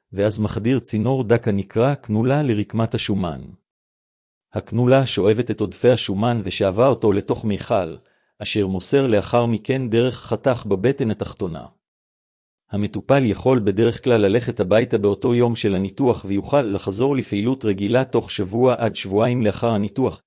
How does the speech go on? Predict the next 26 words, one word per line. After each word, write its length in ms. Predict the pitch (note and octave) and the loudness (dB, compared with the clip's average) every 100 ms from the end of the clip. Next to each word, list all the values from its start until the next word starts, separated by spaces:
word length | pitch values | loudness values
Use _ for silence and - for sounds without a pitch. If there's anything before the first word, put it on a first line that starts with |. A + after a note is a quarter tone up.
| - | -12
ניתוח 460 | F#2 C#3+ A2 - | -4 2 2 0
שאיבת 440 | - G2+ F#2+ A#2 A#2 | -6 -4 0 0 0
שומן 380 | A2+ A2 C3+ | -2 0 0
ירך 320 | A#2 G#2 B2+ - | 0 0 0 2
הוא 120 | G#2+ | 0
אחד 260 | - B2+ | 2 0
הניתוחים 500 | A#2 F#2+ G#2 - C#3 | 0 -2 -4 -4 -4
הקוסמטיים 680 | A#2 - - B2 A#2+ B2 A#2+ | -2 -4 -4 -4 -4 -4 -4
הפופולריים 800 | A#2+ G2+ - G2+ A#2 B2+ C3 B2 | -4 -6 -4 2 2 2 -2 0
ביותר, 520 | G2+ G2 - F2 C2+ B1 _ _ _ _ | 2 0 -2 -4 -4 -10 _ _ _ _
והוא 220 | G#2+ A2+ | -2 2
לא 120 | D#3 | 2
מיועד 440 | D#3 G#2+ G2+ B2 G#2 | 2 0 0 0 0
רק 220 | C3 - | -2 -2
לסלבריטאים. 1000 | G#2 - A2+ G2+ G2 F#2+ G#2+ E2 B1 - _ _ _ _ _ _ _ _ _ _ | -6 -2 -2 -2 -2 -6 -6 -8 -12 -16 _ _ _ _ _ _ _ _ _ _
ההליך 420 | G#2+ G2+ D3+ - | -2 2 0 0
נעשה 500 | G#2 F#2 - A#2+ A#2+ | -2 -2 0 2 2
כדי 280 | A#2 G#2 G#2 | 0 -2 0
להסיר 440 | G#2 G2 - C3+ | 0 -2 0 0
מצבורי 520 | B2 G#2+ F#2+ G2+ B2 B2+ | 0 -2 -2 0 2 0
שומן 400 | - A2 C3+ C3+ | -2 0 0 2
הממוקמים 600 | A2+ A2 - A2 C3 G#2 | 0 0 0 0 0 2
בירכיים, 680 | G2+ G2 F#2 - F2 D#2 C2 _ _ _ _ | 2 2 -2 -4 -6 -6 -14 _ _ _ _
בירכיים 800 | G#2+ G#2+ G2+ F#2+ C#3+ C3+ C#3 C#3+ - | 2 2 2 -2 -2 0 -2 -4 -2
או 100 | A2+ | 2
בישבן. 600 | G#2 G2 - F#2 E2+ | 4 4 0 -6 -6